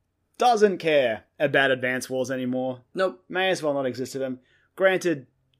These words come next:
Speaker 1: that's partially thanks to my, my actual favorite Intelligent Systems franchise exploding into popularity in the form of Fire Emblem since Awakening.
Speaker 2: Yep.
Speaker 1: Obviously, Advance Wars was by them as well. <laughs>
Speaker 2: Yes.
Speaker 1: And,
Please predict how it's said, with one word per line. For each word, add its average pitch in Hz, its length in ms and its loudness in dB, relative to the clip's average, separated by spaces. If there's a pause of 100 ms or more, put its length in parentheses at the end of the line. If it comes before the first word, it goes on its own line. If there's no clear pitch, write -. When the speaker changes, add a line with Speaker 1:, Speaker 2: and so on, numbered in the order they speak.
(160)
Speaker 1:
that's 139 200 0
partially 135 440 -6
thanks 131 280 -8
to 123 80 -12
my, 113 260 -10
my 120 220 -10
actual 117 400 -10
favorite 139 560 -2
Intelligent 160 560 -4
Systems 160 420 -10
franchise 156 680 -4 (360)
exploding 143 760 -2
into 131 180 -6
popularity 135 680 -2 (140)
in 131 140 -8
the 127 80 -4
form 127 180 -6
of 127 120 -8
Fire 127 320 -2
Emblem 160 320 -2
since 131 220 -12
Awakening. 160 540 -4
Speaker 2:
Yep. 87 560 -2
Speaker 1:
Obviously, 117 260 -4
Advance 123 340 -6
Wars 117 220 -6
was 110 180 -8
by 117 220 -6
them 113 200 -6
as 110 100 -10
well. 139 280 0
<laughs> 190 160 -2
Speaker 2:
Yes. 139 260 -2
Speaker 1:
And, 127 220 -8